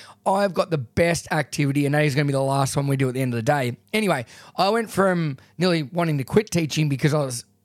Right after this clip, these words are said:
<laughs> finding it so tough to having the best experiences ever because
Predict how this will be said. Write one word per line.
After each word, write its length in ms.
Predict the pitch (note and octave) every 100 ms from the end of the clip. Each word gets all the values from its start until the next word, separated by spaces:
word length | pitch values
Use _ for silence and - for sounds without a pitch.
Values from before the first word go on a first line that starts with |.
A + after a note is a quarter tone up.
| -
<laughs> 260 | - -
finding 360 | - F3+ F3 D#3
it 100 | D3
so 220 | - D#3+
tough 360 | C3 E3 D3+ - - - - _ _ -
to 300 | G3+ G3 - -
having 260 | - A3 A3+
the 60 | F#3
best 280 | A3+ -
experiences 540 | A3 - A#3+ A#3 A3 A3
ever 260 | D#4 E4+
because 600 | D#3 E3 - G3+ G3+ F3